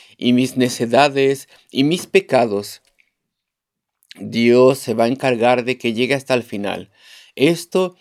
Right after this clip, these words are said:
no es algo que haya sido decidido por mí en este mundo de tiempo. Nunca dije, "Voy ahora a volverme al Señor".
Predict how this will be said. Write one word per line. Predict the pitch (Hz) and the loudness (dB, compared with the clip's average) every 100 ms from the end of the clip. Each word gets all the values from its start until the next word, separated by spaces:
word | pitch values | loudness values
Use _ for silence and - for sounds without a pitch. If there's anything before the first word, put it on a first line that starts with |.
| _ | _
no | - 127 | -2 0
es | 147 - - | 0 -2 0
algo | 117 131 135 147 | 2 2 2 -2
que | 135 139 | -2 -2
haya | 139 | -2
sido | 135 143 143 | -4 -2 -2
decidido | 135 - 120 143 160 - | -2 -4 -4 -2 -4 -2
por | 113 113 | -2 -2
mí | 107 120 160 135 - - - | -2 -2 0 0 -2 -14 -4
en | 113 | 0
este | 143 - 160 | 0 0 -2
mundo | 147 151 151 | 2 0 0
de | 147 135 | 0 -2
tiempo. | 135 139 156 147 113 110 - 117 | 0 0 0 0 -4 -4 -14 -4
Nunca | 117 156 170 | -2 0 2
dije, | 160 151 135 | 0 -2 -2
"Voy | 117 143 | 0 2
ahora | 147 135 139 | 4 4 2
a | |
volverme | 120 117 90 120 123 123 | 0 -2 -2 -2 -2 -2
al | 123 | -4
Señor". | 123 120 110 110 107 127 | -4 -6 -4 -4 -2 -4